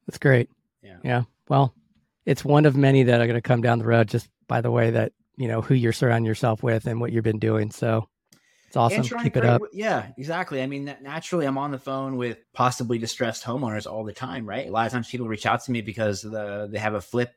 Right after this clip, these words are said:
Speaker 2: that's not selling, or all of a sudden the rental's not working out for them. They're looking at pulling cash out. You realize that it's not gonna work, and, you know, then I'm presented with an opportunity. But
Speaker 1: Yeah.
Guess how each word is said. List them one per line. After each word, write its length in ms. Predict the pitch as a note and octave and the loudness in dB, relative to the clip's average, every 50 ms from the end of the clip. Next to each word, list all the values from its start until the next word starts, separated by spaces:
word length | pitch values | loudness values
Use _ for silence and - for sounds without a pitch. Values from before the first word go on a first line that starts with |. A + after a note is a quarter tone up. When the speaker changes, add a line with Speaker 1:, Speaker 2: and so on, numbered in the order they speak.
| _ _ _ | _ _ _
Speaker 2:
that's 200 | - G2+ - - | -16 -16 -14 -10
not 160 | - F#2+ D#2+ | -10 -10 -10
selling, 500 | - - A#2+ A#2+ A#2+ A#2+ A#2+ A#2 A#2 A2+ | -8 -6 -4 -4 -2 -2 -2 -2 -4 -4
or 260 | G#2+ F#2+ F2 E2+ F2 - _ _ _ _ _ _ _ _ _ | -4 -4 -4 -6 -8 -10 _ _ _ _ _ _ _ _ _
all 120 | - A2 A2+ | -4 -2 0
of 80 | A2+ | 0
a 40 | G#2+ | 0
sudden 280 | - - B2 A#2 A#2 A2 | 0 0 0 0 0 -2
the 100 | G#2 G#2 | -6 -6
rental's 300 | A2 A#2+ A#2 B2 A2+ A#2+ | -6 -6 -6 -6 -6 -6
not 160 | A#2 A2 A2 | -6 -6 -6
working 200 | A2+ A2 A2 A2+ | -6 -6 -4 -4
out 160 | A2+ A2 F#2+ | -4 -4 -4
for 100 | - A2+ | -6 -6
them. 260 | A2 A2 A2 A2 A2 | -6 -4 -4 -4 -4
They're 120 | G#2 F#2 F2 | -4 -4 -4
looking 280 | G#2 G#2 - A2+ G#2+ | -6 -6 -6 -8 -10
at 100 | G#2 - | -10 -10
pulling 220 | - - A2+ A2 G2+ | -6 -4 -4 -4 -4
cash 340 | - A2 G#2 G#2 - - | -6 -6 -8 -8 -8 -8
out. 460 | A#2+ A2+ A2+ A2 A2 A2 A2 A2+ G#2+ - | -8 -8 -6 -6 -6 -6 -6 -8 -10 -12
You 160 | F2 F2+ F#2+ | -14 -14 -10
realize 280 | G#2 A2+ A2 A2 G#2+ G#2 | -6 -4 -2 -2 -2 -2
that 120 | A2 G#2 | -4 -6
it's 100 | - - | -6 -8
not 140 | A#2 A2+ A2+ | -12 -12 -12
gonna 160 | A2+ A2 G#2 | -10 -12 -12
work, 480 | G#2 G#2+ G#2+ G#2 G#2+ G#2 G#2 A2+ - - | -12 -10 -8 -6 -6 -6 -6 -8 -10 -12
and, 220 | F#2 E2+ F2 E2+ _ _ _ _ _ _ _ _ _ _ _ _ _ _ _ | -14 -14 -14 -16 _ _ _ _ _ _ _ _ _ _ _ _ _ _ _
you 120 | - F2+ | -12 -8
know, 120 | F2 F#2 F#2+ | -8 -6 -6
then 80 | F#2+ | -6
I'm 100 | F#2+ F#2+ | -8 -8
presented 440 | F2+ F#2+ F#2 F#2 G2+ G2+ G2+ F#2 F#2 | -8 -8 -8 -6 -6 -6 -4 -6 -6
with 240 | G2 F#2+ F#2+ - - | -8 -12 -14 -12 -12
an 80 | F2+ F#2 | -12 -12
opportunity. 520 | F2 F2 E2+ - B2+ C#3+ A2+ F2+ F2+ F2+ F2+ | -12 -12 -14 -12 -10 -10 -10 -10 -12 -14 -12
But 240 | G2 F#2+ F#2 - _ _ _ _ _ _ _ _ _ _ _ _ _ _ _ - | -10 -10 -10 -10 _ _ _ _ _ _ _ _ _ _ _ _ _ _ _ -4
Speaker 1:
Yeah. 200 | C3 B2 C3 | 0 0 0